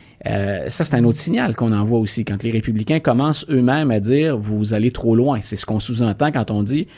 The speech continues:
on veut reparler, nous, à Don junior, on veut avoir plus d'informations ».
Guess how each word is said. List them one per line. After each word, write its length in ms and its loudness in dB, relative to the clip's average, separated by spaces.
on 120 0
veut 140 -2
reparler, 480 -2
nous, 240 0
à 80 0
Don 240 0
junior, 400 -2
on 60 0
veut 160 -2
avoir 440 0
plus 300 2
d'informations ». 720 -2